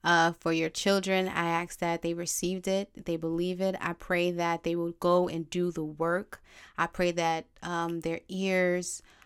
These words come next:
are open, their hearts are unhardened, and, and they are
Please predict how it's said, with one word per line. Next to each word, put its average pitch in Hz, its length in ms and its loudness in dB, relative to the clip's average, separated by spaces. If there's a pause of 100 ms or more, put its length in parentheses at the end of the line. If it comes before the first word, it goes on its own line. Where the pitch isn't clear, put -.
(160)
are 170 340 2
open, 185 460 2
their 165 120 -4
hearts 180 480 2
are 165 140 -6
unhardened, 185 920 0
and, 170 460 -4 (320)
and 175 180 -2
they 175 100 2
are 165 260 2